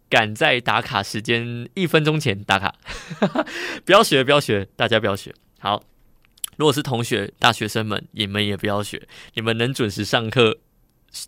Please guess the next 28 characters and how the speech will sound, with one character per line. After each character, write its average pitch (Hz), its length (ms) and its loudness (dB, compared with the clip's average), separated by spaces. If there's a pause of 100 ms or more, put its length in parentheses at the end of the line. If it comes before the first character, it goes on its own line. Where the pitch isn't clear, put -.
(140)
这 120 100 -2
个 110 120 2
教 123 200 6
授 120 140 2
对 123 140 2
你 113 60 0
们 107 120 -6
的 107 60 -6
好 98 200 -4
感 101 160 -4
会 98 140 -6
比 101 60 -14
较 101 120 -8
好， - 240 -14
操 262 200 2
行 269 160 -2
成 196 180 -2
绩 220 240 -6
可 131 140 -6
能 104 80 -8
也 107 40 -8
会 107 120 -4
比 92 40 -18
较 107 120 0
高 110 180 4
一 120 60 2
点 104 120 0
点。 107 160 -8